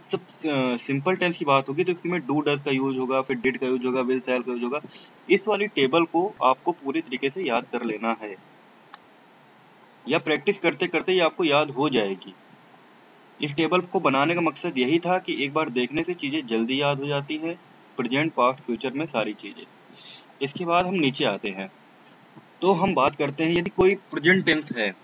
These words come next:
तो वहाँ पर ता है, ती है, ते है का इस्तेमाल होता है और हम first form का यूज़ करते हैं। जैसे कि मैं example बात देता हूँ कि मैं रोज़ पढ़ता हूँ, तो मैं इसे लिखूँगा I read every day।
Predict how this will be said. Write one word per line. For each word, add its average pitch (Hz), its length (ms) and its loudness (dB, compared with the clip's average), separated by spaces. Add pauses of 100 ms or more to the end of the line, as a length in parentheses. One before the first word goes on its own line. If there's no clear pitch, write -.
(220)
तो 143 40 -10
वहाँ 151 200 -4
पर 180 140 -4
ता 139 260 4
है, 160 160 -2
ती 147 200 -8
है, 165 120 -4
ते 147 140 -4
है 147 120 -2
का 156 100 -2
इस्तेमाल 143 460 -2
होता 131 240 -4
है 147 180 -6 (480)
और 151 140 0
हम 165 100 -4
first 139 260 -2
form 117 240 0
का 110 100 -4
यूज़ 104 220 -6
करते 98 260 -12
हैं। 92 80 -20 (540)
जैसे 127 260 0
कि 190 100 -4
मैं 190 120 0
example 131 520 0
बात 120 160 2
देता 117 300 -2
हूँ 127 180 -2
कि 165 80 -6
मैं 190 240 0 (520)
रोज़ 151 260 2
पढ़ता 113 260 2
हूँ, 98 240 -4 (800)
तो 170 80 0
मैं 180 160 2
इसे 180 160 -4
लिखूँगा 120 480 -2 (840)
I 127 180 2 (180)
read 131 300 0 (140)
every 120 260 -2 (100)
day। 110 140 4